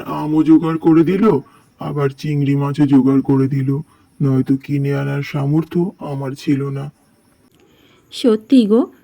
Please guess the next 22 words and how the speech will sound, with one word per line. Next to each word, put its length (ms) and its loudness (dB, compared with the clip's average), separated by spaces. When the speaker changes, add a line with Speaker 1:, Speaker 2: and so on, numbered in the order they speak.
Speaker 2:
তুমি 280 2
একদম 360 2
ঠিক 200 -4
কথা 220 -2
বলেছ। 320 -2
আমি 260 0
এটাই 240 2
মনে 260 4
মনে 240 -4
ভাবছিলাম, 680 -8
কাল 240 -4
রাতেই 440 2
আমরা 340 -2
আলোচনা 420 -4
করছিলাম, 540 -8
আর 220 -6
আজ 160 -2
দেখো 240 -4
সব 280 -4
জোগাড় 300 -2
হয়ে 240 -6
গেছে, 280 -8